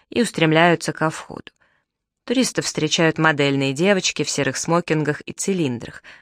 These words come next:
галантно берут под руки, припровождают в зал. Когда я увидел Натачу, мне показалось, что гирлянды у подъезда вспыхнули ярче. Если у них тут такие гардеробщицы, кто же тогда выступает на сцене?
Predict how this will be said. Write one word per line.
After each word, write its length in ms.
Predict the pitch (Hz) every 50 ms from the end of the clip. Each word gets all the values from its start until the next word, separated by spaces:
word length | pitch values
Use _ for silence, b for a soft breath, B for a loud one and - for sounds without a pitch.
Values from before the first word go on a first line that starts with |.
| B B
галантно 460 | - - 151 151 147 135 _ - 147
берут 280 | 139 139 139 139 131 -
под 200 | _ - 165 170
руки, 340 | 165 165 160 _ - 156 139 B B B B B B _
припровождают 840 | - 190 190 _ - 160 143 139 135 127 127 147 143 135 131 - -
в 80 | 120
зал. 280 | 123 - - - - - - _ _ _ _ _ _ _ _ _ _ _ _ _ _ _ _ _
Когда 240 | - 151 139 143 143
я 100 | 139 139
увидел 340 | 143 135 143 123 143 135
Натачу, 520 | 135 139 135 135 - 208 220 214 - - 151
мне 160 | 139 139 131
показалось, 560 | _ - - 147 143 139 160 180 185 175 165
что 280 | - - - 143 139 139
гирлянды 680 | 135 127 151 139 139 147 170 190 202 196 180 147 139 -
у 60 | -
подъезда 540 | - - 151 143 143 156 160 160 151 151 151
вспыхнули 560 | - - - - 147 147 - - 160 160 156
ярче. 480 | 151 151 - - - - - - - - _ b b b b b b b b b b b b b b b _ _
Если 220 | 240 214 - -
у 40 | 175
них 200 | 180 180 175 -
тут 160 | - 170 160
такие 340 | _ 160 165 - - 170 156
гардеробщицы, 1000 | 147 143 156 143 131 156 165 185 233 254 247 - - - 120 _ - - - - b b b b b
кто 200 | - - - 240
же 100 | 208 185
тогда 380 | _ - 147 143 139 170 190
выступает 640 | 175 180 - - - 156 - 165 156 151 147 - -
на 100 | 147 147
сцене? 500 | 147 - - - - - - - 151 -